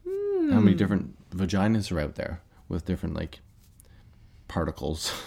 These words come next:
Speaker 1: <laughs>
Speaker 2: Loads, but I don't think we have to do as much, you know, mechanics to clean them.
Speaker 1: I, I have to do absolutely zero mechanics. Thanks to circumcision.
Speaker 2: <laughs> Okay. So he goes on to say,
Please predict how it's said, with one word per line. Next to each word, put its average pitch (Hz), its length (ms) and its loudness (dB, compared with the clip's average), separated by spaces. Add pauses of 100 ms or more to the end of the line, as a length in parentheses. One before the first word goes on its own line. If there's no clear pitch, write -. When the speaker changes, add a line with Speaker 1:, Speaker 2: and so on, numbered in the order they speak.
Speaker 1:
<laughs> - 160 -18
Speaker 2:
Loads, 220 520 8
but - 180 2
I 175 100 2
don't 208 160 4
think 208 180 -2
we 180 100 2
have 180 320 -4
to 165 280 -2
do 180 340 2
as 170 160 -2
much, - 440 -4
you 175 100 -2
know, 160 120 -6
mechanics 170 720 -2
to 143 320 -10
clean 185 340 0
them. 190 360 -10 (300)
Speaker 1:
I, 73 180 -6 (120)
I 85 60 -2
have 78 180 -2
to - 80 -8
do 78 260 -2
absolutely - 440 -4
zero 90 220 2
mechanics. - 600 -6 (800)
Thanks - 760 -8
to 80 260 -2 (520)
circumcision. 82 680 -6
Speaker 2:
<laughs> - 40 -4 (1000)
Okay. 190 460 -6 (640)
So 220 340 4
he 208 180 -2
goes 214 160 2
on 262 160 4
to 269 100 -6
say, 170 240 -2